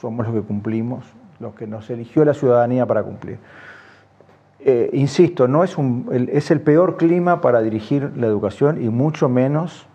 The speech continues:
o mucho más, <laughs> depende de lo que, donde pongamos el énfasis, si uno quiere generar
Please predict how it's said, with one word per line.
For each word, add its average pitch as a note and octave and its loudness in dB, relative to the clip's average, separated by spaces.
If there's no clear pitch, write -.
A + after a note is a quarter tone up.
o A2 -8
mucho G#2 -8
más, G#2+ -6
<laughs> A2 -6
depende G2+ -4
de - -4
lo - -10
que, - -8
donde C3 0
pongamos C3+ 2
el C3+ 4
énfasis, C#3+ 0
si C3 -2
uno B2+ 0
quiere C3 2
generar B2+ 0